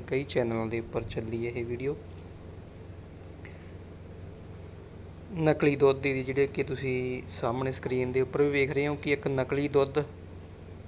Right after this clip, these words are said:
ਜਿਹਨੂੰ ਕਿ ਉਬਾਲਣ 'ਤੇ ਇਹ ਦੁੱਧ ਖਰਾਬ ਹੋ ਗਏ। ਤੁਸੀਂ ਸਾਹਮਣੇ ਦੇਖ ਸਕਦੇ ਹੋ ਕਿ ਰਬੜ ਬਣ ਗਿਆ ਸੀ।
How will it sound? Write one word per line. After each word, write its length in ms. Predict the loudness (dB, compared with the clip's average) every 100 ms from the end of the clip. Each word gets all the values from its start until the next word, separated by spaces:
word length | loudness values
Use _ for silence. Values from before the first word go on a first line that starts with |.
| -16 -16 -14 -14 -14 -14 -14 -14 -14 -14 -6
ਜਿਹਨੂੰ 220 | 0 2
ਕਿ 120 | 8 8
ਉਬਾਲਣ 520 | 10 8 8 4 2
'ਤੇ 420 | 4 6 6 4
ਇਹ 220 | 0 2 4
ਦੁੱਧ 300 | 2 2 4 4 4 -2 -14 -16 -16 -14 -14 -14 -14 -14 -12 -6
ਖਰਾਬ 380 | 4 8 8 6
ਹੋ 180 | 2 0
ਗਏ। 140 | 0
ਤੁਸੀਂ 220 | 0 -2
ਸਾਹਮਣੇ 280 | 0 2 0
ਦੇਖ 240 | 2 2
ਸਕਦੇ 300 | 2 2 2
ਹੋ 40 | 0
ਕਿ 140 | 6
ਰਬੜ 260 | 6 8 8
ਬਣ 240 | 6 2
ਗਿਆ 180 | 0 -4
ਸੀ। 180 | -6